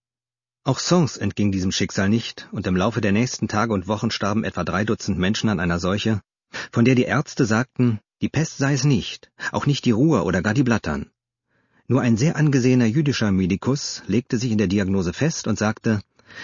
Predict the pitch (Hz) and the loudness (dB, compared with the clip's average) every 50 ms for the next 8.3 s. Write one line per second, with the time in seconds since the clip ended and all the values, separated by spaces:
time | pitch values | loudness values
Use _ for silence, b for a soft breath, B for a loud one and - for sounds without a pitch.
0 | B B - 110 107 - 131 180 160 - 139 135 131 123 113 107 95 113 143 143 | B B -6 -4 -2 0 -2 -2 0 0 0 2 2 2 2 2 2 0 0 0
1 | - 123 - - 92 95 95 120 131 120 98 - - - 95 98 98 92 98 - | -2 -6 -4 -2 -2 -2 0 2 0 0 0 -2 -4 -2 0 0 0 0 0 0
2 | 98 120 123 117 113 107 98 - 104 110 120 120 117 107 90 98 92 - - 127 | 0 2 2 4 4 2 2 2 0 2 4 4 4 4 2 0 -2 0 0 0
3 | 113 110 98 92 - 139 135 123 107 - 98 90 98 135 131 - 107 104 98 - | 2 2 0 0 0 0 0 0 0 0 -2 0 0 -2 -2 0 0 -2 -2 -2
4 | - - - - - 131 131 123 101 - - 165 - _ - 104 - 95 95 95 | -6 -10 -10 -8 -4 -2 -2 0 -2 -2 -4 -6 -6 _ -6 -6 -4 -2 -2 0
5 | 98 98 107 107 - _ _ _ B B B B B B B B - 107 117 123 | 0 0 0 -2 -4 _ _ _ B B B B B B B B 0 0 2 4
6 | 123 117 120 - - - 180 190 185 160 - 131 101 98 135 123 131 127 113 113 | 4 2 2 0 0 -2 0 2 2 0 0 -2 0 0 0 0 0 0 0 0
7 | 113 - - 104 107 104 - - - - - - 110 113 117 110 - - - 143 | -2 -2 -2 -4 -4 -4 -6 -10 -12 -12 -4 -2 0 0 0 -2 -2 -2 -2 0
8 | 120 104 87 78 65 | 2 2 0 -2 -4